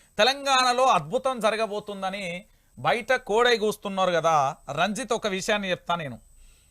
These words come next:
నేను సీఎం కావడానికి ప్రయత్నం చేసిన. ఎందుకు అంటే, పూర్తి స్థాయిలో నేను కాంగ్రెస్ పార్టీ కార్యకర్తలందరినీ కాపాడుకున్నా, ఖచ్చితంగా నేను సీఎం అవుతా అనుకున్నాడట ఓ పెద్ద మనిషి. కానీ ఈయనకేమో, ఆయనకేమో నలభై తొమ్మిది మంది సపోర్ట్ చేసిరట,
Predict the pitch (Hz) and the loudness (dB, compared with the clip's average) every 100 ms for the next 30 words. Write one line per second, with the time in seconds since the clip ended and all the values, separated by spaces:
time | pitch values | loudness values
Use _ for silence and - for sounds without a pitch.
0 | _ _ - 180 277 - 208 262 269 254 | _ _ -8 -2 0 -2 -2 -2 2 6
1 | 233 226 214 208 233 208 220 - - 208 | 6 6 2 -2 -4 -4 -6 -6 0 0
2 | 226 233 185 147 - - - 202 247 233 | 0 -6 -6 -10 -12 -12 -8 -6 -6 -4
3 | 214 202 247 240 220 - 220 - 202 208 | -4 -4 -6 -6 -8 -8 -6 -2 0 0
4 | 202 196 160 - _ - 196 254 247 240 | -4 -6 -8 -12 _ 2 2 4 0 0
5 | - 214 214 208 180 196 208 202 196 190 | 4 4 4 0 2 2 2 -2 0 0
6 | 185 185 185 - 135 151 180 175 160 165 | 0 -2 -4 -4 0 2 2 0 -4 0
7 | 233 269 - - - 226 285 277 254 240 | 2 2 -2 0 2 2 0 -2 -2 -4
8 | 202 208 - 202 220 202 175 160 175 208 | -6 -10 -8 -6 -4 -4 -4 -2 -2 -2
9 | 185 175 147 - - _ 147 185 165 165 | -6 -4 -6 -8 -16 _ -6 -4 -4 -4
10 | 151 113 - _ _ _ _ - 190 233 | -6 -10 -14 _ _ _ _ 0 0 0
11 | 220 220 143 180 226 202 202 226 208 202 | -4 -8 -12 -6 -6 -4 -4 0 2 2
12 | 220 _ _ _ _ - 190 233 226 233 | -2 _ _ _ _ 0 0 0 -2 -2
13 | 247 196 214 240 240 226 220 208 208 226 | 0 -2 0 -2 -2 -4 -4 -6 -4 -2
14 | 240 233 220 196 196 156 131 | -2 -2 -4 -6 -8 -4 -6